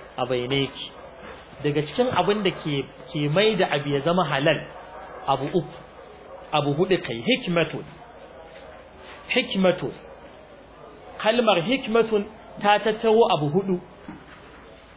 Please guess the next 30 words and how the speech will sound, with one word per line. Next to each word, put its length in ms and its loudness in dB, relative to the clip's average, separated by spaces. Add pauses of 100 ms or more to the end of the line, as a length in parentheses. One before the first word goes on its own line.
na 160 2
ababen 580 6
da 100 6
za 200 6 (100)
ka 80 0
ci 260 -6 (280)
a 120 0
matsayin 440 2
halal 420 4
ne, 200 2
babu 340 6
shakka 360 0
a 120 0
game 240 0
da 80 0
halalcinsu. 680 -2 (580)
Hikmatun 600 0
kenan. 320 -6 (300)
Na 200 4
farko, 600 4 (580)
ha'un. 560 4 (1000)
Shi 280 0
ne 120 4
harfun, 580 0
abin 320 0
da 80 4
ka 140 0
noma 320 4
da 100 0
kanka. 340 -6